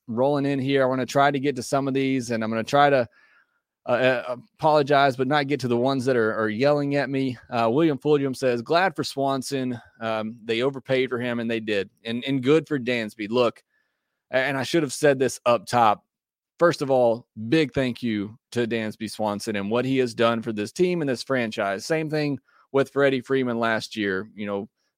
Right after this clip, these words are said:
big thank you to him for what he's done for this franchise. You know, both of them really, more so Freddie, but,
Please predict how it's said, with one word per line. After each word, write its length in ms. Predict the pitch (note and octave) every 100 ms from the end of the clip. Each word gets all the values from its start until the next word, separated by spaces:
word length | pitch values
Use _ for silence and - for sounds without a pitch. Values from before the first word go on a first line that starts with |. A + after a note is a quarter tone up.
| A#2
big 220 | B2+ D3+ -
thank 260 | C#3+ C3
you 80 | C#3
to 80 | B2+
him 160 | B2+
for 140 | A#2 G#2+
what 180 | B2 C#3
he's 160 | B2+
done 240 | B2 B2 A2+
for 80 |
this 160 | G#2 G2+
franchise. 720 | - A#2 A2 - G#2 F#2+ G2
You 100 | A2+
know, 160 | G#2 G2+ _ _ _ _ -
both 240 | B2+ D#3+
of 120 | C#3+ A#2+
them 220 | A2+ A2+
really, 340 | D#3+ C#3 A#2+
more 220 | B2+ D#3+
so 200 | D3 C#3
Freddie, 380 | A#2 C#3 C3+ A#2
but, 220 | A2 A2